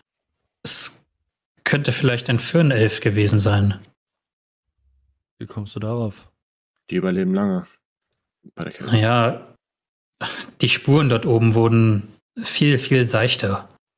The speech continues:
Speaker 1: Und das hat mich an einen Zauber erinnert, der typisch für unsere nördlichen Verwandten ist.
Speaker 3: Hm.
Speaker 1: Mit dem man quasi auf dem Schnee nicht mehr einsinkt.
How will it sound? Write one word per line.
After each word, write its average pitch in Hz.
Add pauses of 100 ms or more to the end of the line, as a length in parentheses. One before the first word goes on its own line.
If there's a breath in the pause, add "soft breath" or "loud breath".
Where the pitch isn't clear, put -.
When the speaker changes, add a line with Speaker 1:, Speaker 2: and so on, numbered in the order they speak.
(680)
Speaker 1:
Und 107
das -
hat 123
mich 120
an 120
einen 117
Zauber 120
erinnert, 107
der 110
typisch 123
für 117
unsere 110
nördlichen 110
Verwandten 113
ist. - (1400)
Speaker 3:
Hm. -
Speaker 1:
Mit 123
dem 120
man 120
quasi 123
auf 127
dem 127
Schnee 127
nicht 131
mehr 131
einsinkt. 113